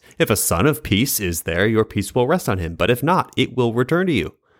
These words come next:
Remain in that same house, eating and drinking the things they give, for the laborer is worthy of his wages. Don't go from house to house. Into whatever city you enter,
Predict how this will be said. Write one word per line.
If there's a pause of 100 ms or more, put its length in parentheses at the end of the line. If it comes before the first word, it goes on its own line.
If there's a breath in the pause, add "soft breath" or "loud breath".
(440)
Remain
in
that
same
house,
eating
and
drinking
the
things
they
give,
for
the
laborer
is
worthy
of
his
wages. (520 soft breath)
Don't
go
from
house
to
house. (100)
Into
whatever
city
you
enter,